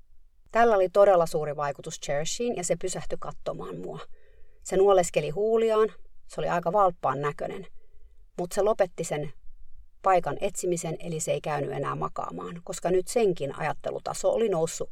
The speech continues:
ainakin neloseen. Mä niin tajusin mun oman virheen. Mä olin antanut mun ajatuksien tulla väliin, mun innostuksen ja toiveiden ja tavoitteidenkin. Ja ehkä egonkin, täytyy myöntää. Mä jotenkin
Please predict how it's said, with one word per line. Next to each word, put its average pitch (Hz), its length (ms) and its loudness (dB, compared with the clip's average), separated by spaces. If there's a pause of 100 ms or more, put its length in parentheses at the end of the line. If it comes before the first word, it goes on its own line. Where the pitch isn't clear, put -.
ainakin 147 480 -2
neloseen. - 580 -6 (1300)
Mä 202 80 0
niin 247 280 4
tajusin 196 420 2
mun 156 160 -2
oman 165 320 -2
virheen. 160 540 -6 (160)
Mä 185 80 0
olin 185 160 4
antanut 185 360 6
mun 160 200 -4
ajatuksien 175 580 0
tulla 143 300 -4
väliin, 151 480 -2 (120)
mun 156 180 -4
innostuksen 190 760 2
ja 175 180 -2
toiveiden 175 640 4
ja 156 160 -2
tavoitteidenkin. - 880 -2 (440)
Ja - 60 -2
ehkä - 360 0
egonkin, - 580 0 (120)
täytyy 151 340 -2
myöntää. - 540 -6 (720)
Mä 208 120 6
jotenkin 262 440 6